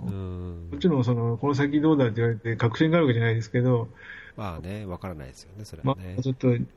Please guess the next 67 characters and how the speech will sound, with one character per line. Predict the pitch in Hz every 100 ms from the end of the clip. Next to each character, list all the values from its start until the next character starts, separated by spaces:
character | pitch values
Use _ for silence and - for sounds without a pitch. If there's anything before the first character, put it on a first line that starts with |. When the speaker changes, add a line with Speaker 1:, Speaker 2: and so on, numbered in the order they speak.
| 165
Speaker 2:
日 | 147 120
本 | - 151
に | 135
帰 | - 151
っ |
て、 | - 143
こ | 139
う、 | 143
い |
ろ | 143
い |
ろ | 143
そ | 143
の、 | 139
な |
ん | 139
か、 | 131 120 - - - - -
幼 | 135
稚 | 127 139
園 | 135 127
だ、 | 120
そ | 113 127
の、 | 123 123 - - - - - - -
お-、 |
親 | 135 127
同 | 131
士 | 127
の | 123
付 | - 120
き |
合 | 131
い | 123
だ | 120
み | 117
た | 117
い |
な | 120
考 | 127
え | 131
る | 117
と、 | 113 131 113 - - - - - -
Speaker 1:
う |
ん。 | 104 98 87 82 71 -
Speaker 2:
う |
ん、 | 120 117 - 90 - -
こ | - 123
こ | 131
で | 117
い | 117 117
い |
っ |
て。 | - - 190 214 185 214 175 185 117 - _ _ _
Speaker 1:
あ | 107
ー。 | 104 98 95 90 87
Speaker 2:
は | 85 80 80 78 76 - - - - 113
い。 | 123 123 - - _ _ _ _ _ _ _ - - _ -
Speaker 1:
ま | 101
あ、 |
だ | 101
か | 110
ら |
ポ | - 117
ル |
ト | 120 147
ガ |
ル | 139
で | 135 131 127